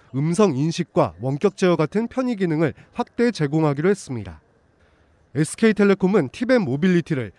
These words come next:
그룹의 미래 성장 동력으로 키워 오는 이천이십오 년 기업 가치 사조 원 규모로 성장시킨다는 목표입니다.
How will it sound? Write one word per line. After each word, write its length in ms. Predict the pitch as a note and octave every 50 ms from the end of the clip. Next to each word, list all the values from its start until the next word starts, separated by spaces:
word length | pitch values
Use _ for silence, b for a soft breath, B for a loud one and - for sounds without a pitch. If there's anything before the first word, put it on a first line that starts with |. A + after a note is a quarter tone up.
| b b b
그룹의 380 | - E3 D#3 D#3+ D#3+ G#3+ A3
미래 300 | C3 A#2+ D3 D#3+ F#3+ G3
성장 380 | G3 - B3+ B3 A3+ B3 A#3 G#3+
동력으로 380 | G3 G#3 G3 F#3 F3 E3 D#3
키워 380 | D3 - - D3+ D3 D3 G#2 b b b b b b b
오는 340 | A#2+ C3+ D3 F3 G3+ G#3 D#3
이천이십오 800 | B2 C#3+ - - G3 G3 E3+ C#3+ C#3+ C3+ - F3 B2+ A#2 C3+ E3
년 240 | F3+ D#3+ A#2 F2 b b b b b
기업 280 | - - E3 F3 F3 -
가치 300 | - E3 - - - A#3
사조 340 | - - C3 C3+ B2+ F3+ F#3+
원 180 | G3 G3 F#3
규모로 380 | D3 E3 D#3 D3 D#3+ F#3 D#3 G#2+ -
성장시킨다는 840 | - A3 A3+ A3+ A3+ A3+ A3 - - - G#3 F#3 D#3+ D#3+ E3+ A3
목표입니다. 640 | F#3+ C3 B2+ - D3+ D3 B2+ A2 G2 F#2 E2 D2+